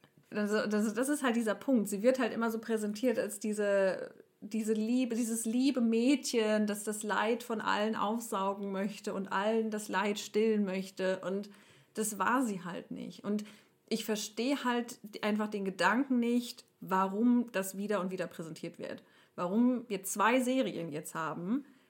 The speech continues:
in denen das so dargestellt wird. So, f-, wofür? Für wen? Wem wollen wir hier irgendwas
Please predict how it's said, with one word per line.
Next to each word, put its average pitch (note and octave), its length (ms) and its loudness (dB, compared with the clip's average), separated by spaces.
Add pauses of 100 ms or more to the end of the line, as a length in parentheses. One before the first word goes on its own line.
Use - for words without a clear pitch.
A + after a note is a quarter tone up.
(120)
in G#3 200 2
denen A#3 240 6
das G3+ 220 0
so A3 100 -2
dargestellt A3 720 -6
wird. - 320 -14
So, G3 260 0
f-, - 220 -10
wofür? A#3 800 2
Für G#3+ 500 -2
wen? B3 480 -4
Wem A#3+ 280 4
wollen A#3 180 2
wir A#3 60 6
hier A3+ 220 -2
irgendwas A#3 580 -2